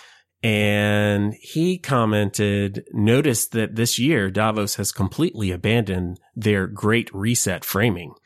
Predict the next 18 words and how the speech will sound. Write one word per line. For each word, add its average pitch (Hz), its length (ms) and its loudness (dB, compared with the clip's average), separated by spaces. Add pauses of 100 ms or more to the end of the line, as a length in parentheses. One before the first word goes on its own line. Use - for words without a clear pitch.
(160)
This 98 160 -2
doesn't 151 300 2
mean 120 220 2
they've 95 180 -2
abandoned 92 540 0
the 87 160 -6
agenda. 85 580 -4
They're 95 140 -2
changing 131 480 2
their 131 100 2
tactics 95 640 -4
in 98 80 0
response 95 500 -2
to 98 140 -2
the 98 80 -2
global 92 500 -4
backlash." - 840 -6 (600)
So, 151 760 2